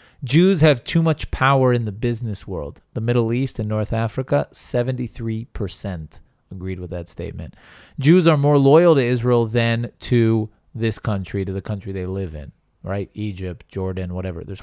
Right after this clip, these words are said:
hardly any Jews there, but seventy-four percent. "Jews have too much power in international financial markets," seventy-two percent. "Jews don't care what happens to anyone but their own kind," sixty-eight percent.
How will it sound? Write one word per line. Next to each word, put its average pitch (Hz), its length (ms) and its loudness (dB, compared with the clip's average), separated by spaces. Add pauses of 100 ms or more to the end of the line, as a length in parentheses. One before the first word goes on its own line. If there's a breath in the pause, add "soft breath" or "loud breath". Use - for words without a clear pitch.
hardly 98 240 -2
any 82 140 -4
Jews 82 320 -10
there, 76 160 -12
but - 100 -18
seventy-four 92 520 -4
percent. 82 420 -8 (1200 loud breath)
"Jews 156 240 6
have 160 180 4
too 180 160 2
much 180 260 0
power 151 420 6
in 123 120 -2
international 123 640 0
financial 110 540 -4
markets," 107 500 -2
seventy-two 98 580 -2
percent. 87 580 -6 (340 loud breath)
"Jews 143 260 4
don't 147 240 2
care 143 220 4
what 139 140 4
happens 139 360 0
to 117 100 -2
anyone 110 380 -2
but 107 160 -4
their 107 180 -2
own 113 240 -4
kind," 127 440 -2
sixty-eight 110 640 -6
percent. - 460 -8